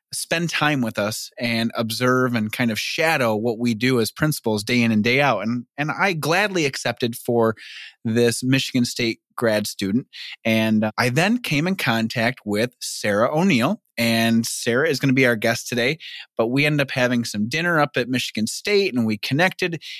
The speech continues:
and we really found out that, yep, we're probably dealing with some different issues, but we also deal with a lot of things that are very similar.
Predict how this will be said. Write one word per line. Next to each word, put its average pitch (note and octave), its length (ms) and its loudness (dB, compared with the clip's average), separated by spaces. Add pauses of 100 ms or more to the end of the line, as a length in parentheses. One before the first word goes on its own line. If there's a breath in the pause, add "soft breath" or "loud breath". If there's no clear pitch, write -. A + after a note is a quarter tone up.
(160 loud breath)
and C3 320 2
we B2 120 4
really E3 320 2
found D3 320 2
out A2 320 0
that, G2+ 180 -2 (380)
yep, D3 220 -2 (100)
we're A#2+ 120 0
probably D#3 320 0
dealing C3 320 0
with B2 100 0
some A2 200 -2
different B2 300 0
issues, A#2 380 0 (180)
but G#2 220 2 (140)
we A2+ 160 0
also A#2+ 320 2
deal A#2 240 2
with A2+ 120 0
a G#2+ 40 -2
lot A#2 200 4
of A2+ 80 -4
things A2+ 200 -2
that G#2 100 -6
are G2+ 140 -4
very A#2+ 420 2
similar. G2 540 -2